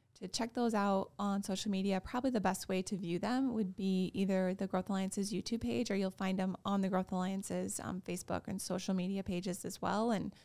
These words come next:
um, like and share those, because like I said, when we all work together to share positive stories about our region,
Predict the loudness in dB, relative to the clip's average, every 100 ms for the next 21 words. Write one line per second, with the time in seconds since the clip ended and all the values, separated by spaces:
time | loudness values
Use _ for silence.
0 | _ _ _ _ 0 0 0 -4 -6 -10
1 | -2 0 2 0 2 4 6 8 8 8
2 | 4 0 -2 -4 0 2 4 4 4 4
3 | 4 2 4 2 4 4 2 0 -2 0
4 | 2 4 6 4 0 -8 _ _ _ -2
5 | -2 2 2 6 4 4 0 0 2 2
6 | 0 2 2 4 2 2 2 4 4 0
7 | 0 2 4 4 4 2 2 2 4 2